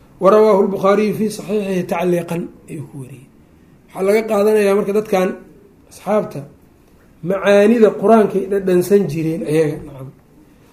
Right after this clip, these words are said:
Suuraddan, xadiidku hadda waa soo gaabiyey, suuraddan sababkuu ku jeclaaday oo sheegay. Oo wuxuu yidhi, ninkaani wuxuu ahaa,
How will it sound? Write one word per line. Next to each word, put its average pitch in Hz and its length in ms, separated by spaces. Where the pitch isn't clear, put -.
Suuraddan, 226 640
xadiidku 226 380
hadda 214 180
waa 196 80
soo 220 220
gaabiyey, 202 460
suuraddan 214 560
sababkuu 214 580
ku 185 180
jeclaaday 196 640
oo 165 80
sheegay. 143 400
Oo 226 180
wuxuu 233 300
yidhi, 208 260
ninkaani 226 400
wuxuu 220 260
ahaa, 180 220